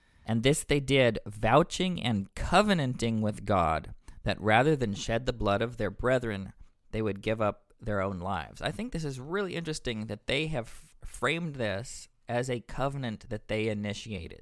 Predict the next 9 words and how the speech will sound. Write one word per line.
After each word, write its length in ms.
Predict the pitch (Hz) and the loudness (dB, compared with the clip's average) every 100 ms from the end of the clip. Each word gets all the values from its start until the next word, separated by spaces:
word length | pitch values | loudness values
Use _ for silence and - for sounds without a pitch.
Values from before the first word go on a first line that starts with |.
| - | -18
the 160 | - 98 | -10 -6
anti, 260 | 104 110 - - - | -6 -8 -12 -18 -12
the 160 | 107 | -6
Anti-Nephi 420 | 104 110 101 95 98 95 92 | -6 -6 -6 -6 -6 -6 -6
Lehis. 380 | 95 98 62 - - - - | -6 -8 -10 -14 -20 -18 -14
So 180 | - 147 | -6 -2
basically, 720 | 170 277 202 131 110 98 - | -2 -4 -6 -4 -4 -4 -12
this, 300 | 135 131 - | -8 -8 -2
uh, 360 | 127 117 113 | -2 0 -2